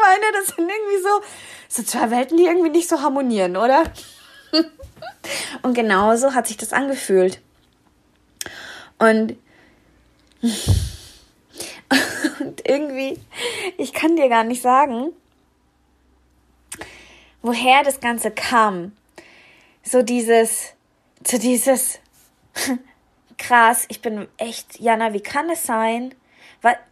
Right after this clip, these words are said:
ich dachte so teilweise, was bist du eigentlich für ein Mensch? Totale Selbstvorwürfe, was bist du eigentlich für ein Mensch, dass du bei den Leu-, was, dass du bei den Leuten nur auf das, also eine Dienstleistung machst, die im Außen sichtbar ist.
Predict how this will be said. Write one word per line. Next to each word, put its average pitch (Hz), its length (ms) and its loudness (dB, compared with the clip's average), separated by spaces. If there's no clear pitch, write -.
ich - 260 -10
dachte 330 300 0
so 254 100 -4
teilweise, 240 540 2
was 214 120 -6
bist - 220 -4
du 320 60 2
eigentlich 233 280 -4
für 226 100 -6
ein 202 120 -4
Mensch? 302 600 -2
Totale 302 540 2
Selbstvorwürfe, 262 720 0
was 247 140 -4
bist 339 180 -6
du 311 60 2
eigentlich 240 280 -4
für 240 100 -8
ein 208 120 -4
Mensch, 277 400 -2
dass 240 140 -8
du 262 120 -8
bei 226 160 4
den 220 140 -4
Leu-, 294 380 4
was, 233 200 -6
dass 240 180 0
du 220 100 -6
bei 220 140 4
den 214 140 -2
Leuten 285 720 2
nur 247 140 2
auf 254 80 -2
das, 226 220 -6
also 220 280 2
eine 220 240 2
Dienstleistung 254 580 0
machst, 262 300 -2
die 247 40 -4
im 220 100 -4
Außen 269 400 0
sichtbar 226 400 2
ist. - 300 -6